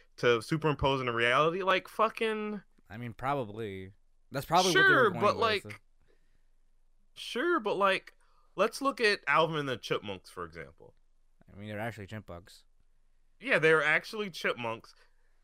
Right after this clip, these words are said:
Speaker 1: So, all right, maybe that's a bad example. Like,
Speaker 2: Actually,
Speaker 1: uh,
Speaker 2: no,
Speaker 1: the
Speaker 2: I'm, no, that, that
Speaker 1: Smurfs.
Speaker 2: shit, well,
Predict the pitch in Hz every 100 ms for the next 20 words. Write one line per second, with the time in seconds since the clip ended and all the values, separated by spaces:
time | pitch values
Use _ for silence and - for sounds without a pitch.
0 | - 165 151 147 - _ _ - 139 131
1 | 104 120 127 135 120 - 104 95 90 82
2 | - - 123 120 - 123 117 110 - 165
3 | 180 127 92 175 190 - - _ - 135